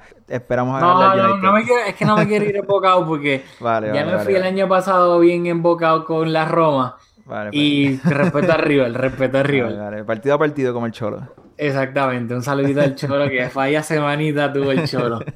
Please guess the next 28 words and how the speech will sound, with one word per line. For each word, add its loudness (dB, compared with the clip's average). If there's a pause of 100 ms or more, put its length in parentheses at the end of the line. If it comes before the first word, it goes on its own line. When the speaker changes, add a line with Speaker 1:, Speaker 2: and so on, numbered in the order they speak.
(320)
Speaker 2:
Este, 2 (220)
<laughs> -6
Speaker 1:
Bueno, 0 (140)
Jordi 0
Alba 2
renovó. -2 (240)
Speaker 2:
Jordi 4
Alba 4
también 2
renovó, 4
creo 4
que 0
es 2
una 0
renovación -4 (360)
que -2
se -2
ganó, 2
o 2
sea, 0
más -2
de -2
la, 0
de -2
las 0
renovaciones -2
más -2
merecidas -2